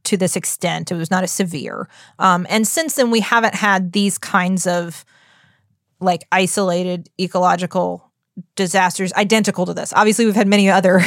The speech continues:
Speaker 2: yeah.
Speaker 1: isolated
Speaker 2: Yeah, yeah,
Speaker 1: ecological
Speaker 2: there's shortage of
Speaker 1: disasters,
Speaker 2: those.
Speaker 1: um, but not exactly like this since then, because they, they did start to do things. Uh, the Clean Air Act in London really, or in the U K, really did revolutionize the way that they,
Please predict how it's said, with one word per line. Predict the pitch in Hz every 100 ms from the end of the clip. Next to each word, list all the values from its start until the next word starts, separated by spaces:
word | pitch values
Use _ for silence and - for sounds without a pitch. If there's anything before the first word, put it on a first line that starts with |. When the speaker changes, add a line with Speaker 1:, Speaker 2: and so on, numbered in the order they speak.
| - 185
Speaker 2:
yeah. |
Speaker 1:
isolated | 202 233 226 214 202
Speaker 2:
Yeah, | 180
yeah, | 175
Speaker 1:
ecological | 214 156 -
Speaker 2:
there's | 170 190
shortage | 220 190
of | 156 190
Speaker 1:
disasters, | 143
Speaker 2:
those. | 113 - - - 233
Speaker 1:
um, | 208 190 180 - -
but | 196 226
not | 233 226
exactly | 196 196 202
like | 185 180
this | 208 175 160 - _ -
since | - 320 277
then, | 247
because | 247 254
they, | 262 240 254
they | 247
did | 220 254 202
start | - 220 208
to | 214
do | 190 214
things. | 208 180 180 180 175 -
Uh, | 190
the | 196
Clean | 277 269
Air | 220
Act | 214 196 196
in | 202
London | 285 214 196
really, | 196 208 196 190 185 - _ _ -
or | 196
in |
the | 190
U | 180
K, | 254 240 185
really | 185 202 190 180
did | 160 262 240 190 180
revolutionize | 190 185 240 247 208 185 175
the | 180
way | 175 175 180
that | 190
they, | - - - 165